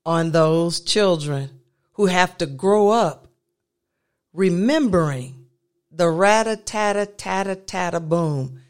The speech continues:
Same thing in the grocery store in, in Buffalo, New York.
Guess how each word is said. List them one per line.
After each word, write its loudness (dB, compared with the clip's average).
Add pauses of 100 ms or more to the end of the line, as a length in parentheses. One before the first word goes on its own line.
(260)
Same 2
thing -2
in -2
the 0
grocery 2
store 2
in, -2
in -4
Buffalo, 2
New -2
York. 0